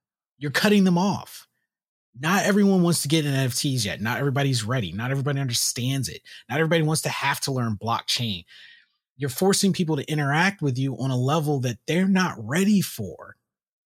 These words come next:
And most of the people that get it, understand, they're not gonna pay money to you yet. Half of them probably don't even have a job where they can split that kind of money and, and be willing to invest in that.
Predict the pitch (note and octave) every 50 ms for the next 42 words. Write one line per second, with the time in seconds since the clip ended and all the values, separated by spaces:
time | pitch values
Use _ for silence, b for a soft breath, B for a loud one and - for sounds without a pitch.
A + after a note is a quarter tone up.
0 | _ _ _ _ _ _ _ _ _ _ _ D3+ D3 D3 D#3 F#3+ G3+ - G3+ F3+
1 | - G#3 F3 F3+ E3+ C#3+ B2 G#2 C#3+ D3+ F3 G3 D3 - D#3 D#3+ E3 C#3+ - -
2 | F3 F3 F3 F3 F3 - _ - B2+ A#2 F3 G#3+ A#3 A3+ G#3+ A3+ G#3 - - F#3
3 | E3+ C3 - - - - E3+ F3 D#3+ B2+ G#2 F#2+ G#2 C#3 D3+ F3+ B2 G#2 F2+ E2+
4 | E2+ _ _ _ _ _ _ _ _ _ _ _ _ _ _ _ _ _ _ _
5 | - - G3 F3 C3 C3+ B2 G#2 G2 G2+ - - _ b b b b b b b
6 | b b b - - D3 F#3+ C4+ - F#3 E3+ C#3 B2+ C3+ C3 B2+ B2+ D3 F3+ F3
7 | - _ _ _ _ _ _ _ _ _ _ _ - - G3+ G#3+ G#3 F3 G3 G3+
8 | G3+ C3 F3+ F3+ E3+ D#3 C#3 - - F#3+ F#3+ F3 D#3 C3+ C3 A#2+ G#2+ - - C#3
9 | B2+ A2 G#2+ D3 D3 D3 C#3+ C#3+ C3 B2 B2+ C3 C3 C3 - C3 A#2 - - -
10 | - - G3 A3+ B3 - - - A2+ - - - C3+ B2 A#2+ A#2 A#2 A2+ A#2 A#2
11 | A2 G#2 G2 - - A#2 A2+ G#2 - - A#2+ B2+ C#3+ C#3 B2 B2 D3+ F3 F#3 F3+
12 | D#3+ C#3 - - C3+ A#2+ A2+ G2+ - - A2+ G#2+ F2+ F#2+ G#2+ G2 - - - F#2+
13 | F2+ F2 D#2 - - -